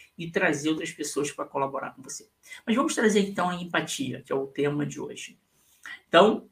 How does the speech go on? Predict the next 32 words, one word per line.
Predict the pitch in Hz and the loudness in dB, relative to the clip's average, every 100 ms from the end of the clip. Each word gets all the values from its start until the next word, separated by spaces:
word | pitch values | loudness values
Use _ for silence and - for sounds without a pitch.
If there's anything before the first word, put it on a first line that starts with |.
| _ | _
reforçando, | - 147 147 147 180 208 311 - | -6 -4 -4 -2 2 2 2 -2
a | |
empatia | 160 151 147 - 196 | -4 -2 -4 2 2
é | |
você | 185 170 - 190 | 2 -2 4 4
entender | 208 196 160 190 | 6 2 2 2
como | 208 202 | 4 4
o | |
outro | 180 190 196 - | 2 0 -4 0
pensa | 165 175 190 - | 2 2 0 -2
e | 196 | -4
sente, | - - 135 127 - - | -2 -4 -4 -4 -8 -14
beleza? | - - 320 - 139 - _ _ _ _ _ _ _ _ _ | -14 -4 -4 -4 -8 -20 _ _ _ _ _ _ _ _ _
Isso | 175 - 156 | -14 -6 -2
é | |
libertador. | 147 143 143 - 131 - - - - | -2 -2 -6 -8 -10 -14 -18 -20 -18
Deixa | - | -4
eu | 196 | -2
até | 277 | 0
dar | 247 185 | 0 0
um | |
exemplo. | 135 131 180 190 - - _ _ _ _ - | -2 -2 0 0 -4 -10 _ _ _ _ -2
Eu | 147 147 | 4 4
tenho | 143 151 151 147 135 - | 4 -2 0 0 -2 -6
um | 151 143 | -8 -10
filho | - 139 | -8 -8
de | 139 | -6
dez | 139 131 131 | -4 -4 -2
anos, | 185 156 143 | -2 -2 -4
né, | 135 | -6
o | 131 | -2
Lucas, | 165 190 - - - | 0 0 -2 -10 -12